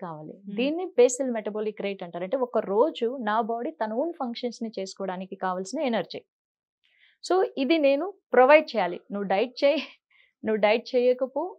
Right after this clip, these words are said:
Speaker 1: ఈ ఎనర్జీ అయితే నువ్వు బాడీకి ప్రొవైడ్ చేయాలి.
Speaker 2: మ్మ్.
Speaker 1: So దీనికి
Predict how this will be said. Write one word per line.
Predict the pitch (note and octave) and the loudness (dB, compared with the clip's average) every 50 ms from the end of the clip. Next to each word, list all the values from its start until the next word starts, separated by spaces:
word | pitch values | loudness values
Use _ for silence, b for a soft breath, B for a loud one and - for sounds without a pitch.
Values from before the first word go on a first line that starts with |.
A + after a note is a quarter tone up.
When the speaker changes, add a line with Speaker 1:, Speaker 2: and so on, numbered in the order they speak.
| _ - A#3+ | _ -8 -2
Speaker 1:
ఈ | C4 C4 A#3+ | 0 0 0
ఎనర్జీ | A#3 A#3+ B3 A3 C4 B3+ | 0 -2 -2 -2 0 -2
అయితే | A#3+ B3 C#4 D4 | 0 0 0 -2
నువ్వు | D4 C#4 A3 G#3+ | -2 -2 -2 -2
బాడీకి | G3+ G3 G3 G3+ - A#3+ - | -4 -4 -4 -6 -8 -6 -6
ప్రొవైడ్ | B3 A3+ G3+ F3+ F3+ - | -4 -4 -4 -4 -6 -10
చేయాలి. | - - - - G#3+ G#3 _ _ _ _ G#3 | -16 -16 -16 -16 -18 _ _ _ _ _ -16
Speaker 2:
మ్మ్. | G3+ G3 G3 G3 F#3+ _ _ _ _ _ _ | -14 -14 -14 -14 -18 _ _ _ _ _ _
Speaker 1:
So | - F4 E4+ B3+ F#3+ F#3 A#3 | -6 -4 -4 -6 -6 -6 -4
దీనికి | B3 C#4+ D#4+ D#4+ D#4 - D#4+ D#4+ | -4 -4 -4 -6 -6 -6 -4 -4